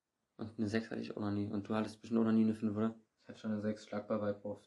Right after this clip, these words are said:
Speaker 2: dritte Klasse, zweites Halbjahr.
Speaker 1: Echt? <laughs> Alter.
Speaker 2: Bei Frau M.
Speaker 1: Magister.
Speaker 2: Dieser Name.
Speaker 1: <laughs>
Speaker 2: Fünfen. Gefühlt hab ich sowas nur in Sport, weil die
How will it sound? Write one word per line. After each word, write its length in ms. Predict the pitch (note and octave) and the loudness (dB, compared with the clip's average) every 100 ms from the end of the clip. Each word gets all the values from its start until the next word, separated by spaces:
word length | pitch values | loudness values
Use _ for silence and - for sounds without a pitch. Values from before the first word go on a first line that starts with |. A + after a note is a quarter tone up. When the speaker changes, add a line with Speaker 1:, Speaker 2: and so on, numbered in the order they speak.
| - | -16
Speaker 2:
dritte 240 | - A2 A2 | -10 -8 -8
Klasse, 320 | - G2+ G2+ | -8 -10 -10
zweites 300 | - G2 - | -10 -12 -6
Halbjahr. 260 | G#2+ G#2+ G2+ | -6 -2 12
Speaker 1:
Echt? 580 | - - G3 F#3 - - _ - | 12 12 12 12 12 -2 _ 6
<laughs> 440 | B3+ A3+ - - | 12 12 12 12
Alter. 720 | G#3+ - - D#3 - - - - C4 C#3 - - D#3 - - | 12 12 12 12 12 10 10 12 12 12 12 12 12 12 8
Speaker 2:
Bei 300 | A2 A2 A2 | 12 12 12
Frau 580 | - - G#2 G#2+ A2 - B2 - - - - - - - - | 8 6 12 12 12 8 -2 -4 -14 -14 -16 -16 -18 -18 6
M. 280 | G#2+ G#2 G2+ | 10 10 12
Speaker 1:
Magister. 580 | A#2+ B2+ B2 A2 G#2+ - _ _ _ _ _ _ _ _ _ _ G#2 | 12 12 12 10 6 0 _ _ _ _ _ _ _ _ _ _ 0
Speaker 2:
Dieser 160 | G2+ | 4
Name. 400 | G2 A2 G2+ F#2+ - _ _ _ _ _ _ _ _ _ _ - | 8 10 8 4 -4 _ _ _ _ _ _ _ _ _ _ -6
Speaker 1:
<laughs> 100 | - - - - _ _ - - - A#2+ A#2 D3 C#3+ - - | 0 0 0 -6 _ _ -20 -2 8 8 8 0 0 -8 -10
Speaker 2:
Fünfen. 800 | - A#2+ B2+ A#2+ B2 A#2+ A#2 A2+ - _ | 4 10 12 10 10 8 8 2 -6 _
Gefühlt 420 | A2+ - C3 - A#2+ | 0 10 12 12 10
hab 120 | A#2 | 10
ich 60 | |
sowas 180 | A#2 A#2 | 12 12
nur 120 | A#2+ | 12
in 80 | A#2+ | 12
Sport, 260 | A#2 A#2 A2+ | 10 10 10
weil 100 | G2+ | 12
die 320 | G#2 G#2 G2+ | 12 10 6